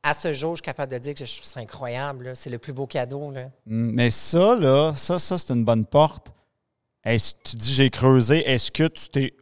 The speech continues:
Speaker 2: auto-creusé ou t'as aussi consulté dans le processus ?
Speaker 1: Oui, j'ai consulté.
Speaker 2: Ok, t'as fait un peu de
Speaker 1: Oui,
Speaker 2: tout.
Speaker 1: absolument.
Speaker 2: Ok.
Speaker 1: Il y a beaucoup de consultations à faire.
Speaker 2: Mhm.
Speaker 1: Mais depuis un très jeune âge,
Speaker 2: Mhm.
Speaker 1: quand tu, déjà à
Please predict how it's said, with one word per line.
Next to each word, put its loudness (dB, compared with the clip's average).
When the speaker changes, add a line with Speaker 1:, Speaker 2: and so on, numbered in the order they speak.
Speaker 2:
auto-creusé 4
ou 0
t'as 0
aussi 0
consulté -4
dans -2
le -6
processus ? -6
Speaker 1:
Oui, -10
j'ai -14
consulté. -12
Speaker 2:
Ok, -12
t'as -8
fait -10
un -4
peu -6
de -6
Speaker 1:
Oui, -6
Speaker 2:
tout. -14
Speaker 1:
absolument. -12
Speaker 2:
Ok. -10
Speaker 1:
Il -8
y -10
a -10
beaucoup -20
de -20
consultations -10
à -10
faire. -10
Speaker 2:
Mhm. -10
Speaker 1:
Mais -6
depuis -8
un -4
très -2
jeune -2
âge, 0
Speaker 2:
Mhm. 0
Speaker 1:
quand 0
tu, -2
déjà -4
à -6